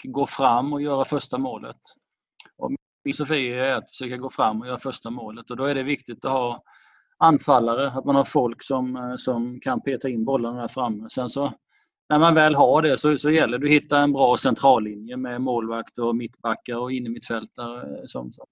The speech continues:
man kan få lite st-, eh, stadga i laget. Så är väl, eh, det jag tittar på, de bitarna.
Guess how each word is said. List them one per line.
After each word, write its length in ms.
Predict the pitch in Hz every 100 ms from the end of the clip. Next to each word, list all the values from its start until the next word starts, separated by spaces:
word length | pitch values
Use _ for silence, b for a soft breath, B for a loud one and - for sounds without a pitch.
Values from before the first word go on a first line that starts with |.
| _ _ _ -
man 100 | 117
kan 100 | 127
få 80 |
lite 140 | 123 117
st-, 420 | - - - 139
eh, 60 | 127
stadga 480 | - 143 113 113
i 20 | 117
laget. 340 | 113 101 110
Så 100 | -
är 40 |
väl, 260 | 120 123 120
eh, 200 | 123 120
det 200 | 117 113
jag 140 | 107
tittar 260 | - 120 117
på, 140 | -
de 220 | 117 113 107
bitarna. 460 | 117 - 110 117